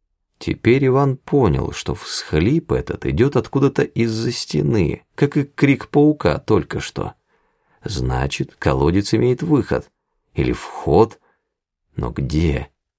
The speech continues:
Иван повертел головой, и ему показалось, что он видит какой-то серый прямоугольник на уровне головы. "Свет?" "Да будет свет",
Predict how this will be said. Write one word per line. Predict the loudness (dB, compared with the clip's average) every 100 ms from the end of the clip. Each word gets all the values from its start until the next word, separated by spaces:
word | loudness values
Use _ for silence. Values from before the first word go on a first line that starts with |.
| _ _ _ _ _ _ _ _ -14
Иван | -2 2 2 2
повертел | 2 4 4 4 4
головой, | 2 2 0 0 0 0
и | 0 2
ему | 2 0
показалось, | -2 -4 0 2 2 0
что | -2 -2
он | -2
видит | -2 -2 -2
какой-то | -4 -2 0 0
серый | 0 0 2 2
прямоугольник | 2 0 2 2 2 4 4 2 -2 -6 -6
на | 2 4 6
уровне | 4 4 2 0
головы. | 2 2 0 -2 -6 -8 _ _ _ _ _ _ _ _ _ -10
"Свет?" | -4 -2 -2 -2 0 0 -2 -18 _ _ _ _ _ _ _ _ _ _ _ _ _ _ -20 -10
"Да | -2 0 2
будет | 4 4 4 0
свет", | 0 2 4 2 -2